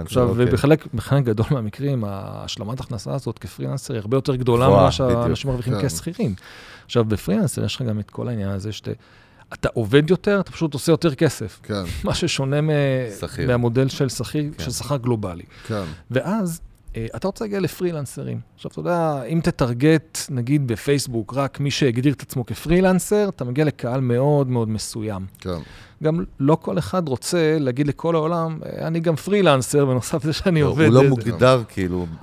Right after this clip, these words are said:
Speaker 1: הוא לא
Speaker 2: בפלטפורמה.
Speaker 1: מוגדר.
Speaker 3: כן.
Speaker 2: בדיוק.
Speaker 1: הוא לא מוגדר. הוא לא הגדיר שהג'וב שלו הוא
Speaker 2: אז,
Speaker 1: זה.
Speaker 2: אז איך
Speaker 3: כן.
Speaker 2: תגיע אליו?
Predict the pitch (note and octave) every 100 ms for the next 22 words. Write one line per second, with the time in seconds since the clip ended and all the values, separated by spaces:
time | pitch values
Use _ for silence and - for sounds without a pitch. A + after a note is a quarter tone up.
0 | - G2 D3+ F3 E3 B2 A2+ G2+ E2 -
1 | - F2 - C#3+ C#3 A#2 F#2+ E2+ - D3
2 | D#3 E3 C3+ D3 C3 B2 A#2 A2 C#3+ C3
3 | C#3+ A#2 G2+ F#2+ F#2+ G#2+ B2+ G#2 F2+ F#2+
4 | F#2 G#2+